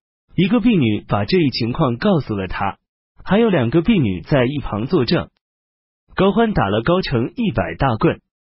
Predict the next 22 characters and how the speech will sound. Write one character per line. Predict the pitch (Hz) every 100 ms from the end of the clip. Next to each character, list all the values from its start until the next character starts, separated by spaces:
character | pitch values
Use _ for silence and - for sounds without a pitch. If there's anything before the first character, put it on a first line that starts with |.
| _ -
并 | 214 190
把 | 127
他 | 101 143
关 | 147 190 202
押 | 220 240
起 | -
来。 | 90 120 - _ _ _ _ _ _ _ _ -
娄 | 139
妃 | 165 240
也 | 233 151
被 | 113 135
隔 | 110 120
离 | 127 131
开 | -
来， | 190 113 90 85 _ _ _ _ -
不 | 240
允 | 190 196
许 | - 98
他 | -
见 | 147 139 98
高 | 139 139
欢。 | 175 180